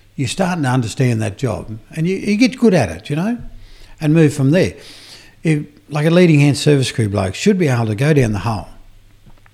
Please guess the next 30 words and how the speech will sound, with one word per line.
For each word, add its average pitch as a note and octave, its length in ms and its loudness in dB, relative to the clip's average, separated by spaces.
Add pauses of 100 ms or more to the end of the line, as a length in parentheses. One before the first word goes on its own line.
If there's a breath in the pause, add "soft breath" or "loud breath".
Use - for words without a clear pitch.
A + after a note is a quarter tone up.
(400 soft breath)
and C3+ 160 -2
say, B2+ 400 0 (960 loud breath)
"We C3+ 120 2
have E3 160 4
to E3+ 80 0
extend C#3+ 340 0
services B2+ 540 0
in A#2 140 0
this C3 200 2
heading A#2 320 2
and G#2+ 120 -2
that A#2+ 140 0
heading A2+ 340 0
and F#2+ 260 -8
vent B2 340 -2
in A2+ 120 -4
that G#2+ 220 -6
one," A2 280 -2
and, F2+ 200 -10 (640 soft breath)
you D3 80 2
know, B2+ 100 0
all E3+ 220 4
those, C#3 200 2
because C3+ 540 0 (260)
he's B2+ 200 2
been B2 140 2
doing C3 240 4
it - 20 2
every A2 180 0
day. A#2+ 440 -4